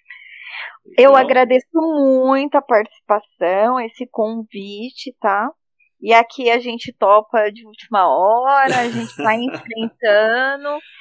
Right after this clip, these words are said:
Speaker 2: Muito
Speaker 1: E,
Speaker 2: legal.
Speaker 1: é, eu queria agradecer muito aí, é,
Speaker 2: Uhum.
Speaker 1: falar assim que desde a primeira participação eu gostei muito,
Speaker 2: Legal.
Speaker 1: agradeço aí. E eu vou, assim,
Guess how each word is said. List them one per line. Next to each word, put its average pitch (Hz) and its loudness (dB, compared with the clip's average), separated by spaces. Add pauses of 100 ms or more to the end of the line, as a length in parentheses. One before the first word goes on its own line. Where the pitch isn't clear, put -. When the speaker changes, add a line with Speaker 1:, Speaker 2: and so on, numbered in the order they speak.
(160)
Speaker 2:
Muito 233 -20
Speaker 1:
E, 233 -8
Speaker 2:
legal. 240 -10 (340)
Speaker 1:
é, 160 -10
eu 220 -20
queria 202 -10
agradecer 202 -2
muito 214 -16
aí, 240 -8 (260)
é, 190 -8
Speaker 2:
Uhum. 214 -16
Speaker 1:
falar 208 2
assim 220 -6
que 214 -6
desde 214 -2
a 247 2
primeira 226 -4
participação 220 -4
eu 196 -6
gostei 214 -8
muito, 220 -8 (180)
Speaker 2:
Legal. 202 -10
Speaker 1:
agradeço 202 -2
aí. 208 -4 (540)
E 269 2
eu 269 6
vou, 269 6
assim, 285 2